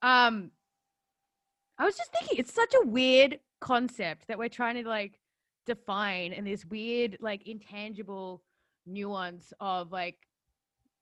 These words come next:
ah, just human wants, not even needs, just wants. And then Urban Dictionary, hang on.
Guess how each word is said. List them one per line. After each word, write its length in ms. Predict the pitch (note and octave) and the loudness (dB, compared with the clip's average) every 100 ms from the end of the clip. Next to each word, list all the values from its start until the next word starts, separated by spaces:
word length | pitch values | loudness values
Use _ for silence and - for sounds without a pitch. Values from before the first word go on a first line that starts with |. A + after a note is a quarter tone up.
| - | -18
ah, 240 | F3+ - - _ _ | -16 -16 -20 _ _
just 240 | C4 - | -20 -20
human 520 | - A3+ A#3 A3 E3 _ _ _ - | -10 -8 -6 -10 -12 _ _ _ -20
wants, 800 | F#3 E3 D3+ G3 A3+ - - _ | -18 -16 -12 -8 -8 -10 -20 _
not 180 | F#3+ G#3+ | -16 -12
even 280 | C4 A3 F3+ | -10 -12 -14
needs, 460 | E3+ G#3+ E3 D3+ - | -14 -14 -16 -18 -18
just 220 | G#3+ F#3+ | -18 -16
wants. 460 | D#3 F3+ B2 - _ _ _ | -14 -14 -16 -20 _ _ _
And 100 | A3+ | -8
then 120 | C#4+ D4 | -8 -4
Urban 280 | D4 D4 C#4+ | -4 -2 -4
Dictionary, 600 | B3+ - A#3+ A3 F3 G#3+ | -6 -6 -4 -2 -2 -2
hang 180 | A3+ G#3+ | -4 -4
on. 200 | D#3 | -6